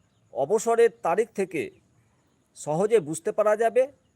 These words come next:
যে সেই শিক্ষকের চাকরি আর কতদিন রয়েছে।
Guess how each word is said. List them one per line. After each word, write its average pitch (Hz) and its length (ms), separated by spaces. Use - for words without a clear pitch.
যে 165 140
সেই 214 260
শিক্ষকের 196 540
চাকরি 175 460
আর 143 200
কতদিন 151 460
রয়েছে। 208 400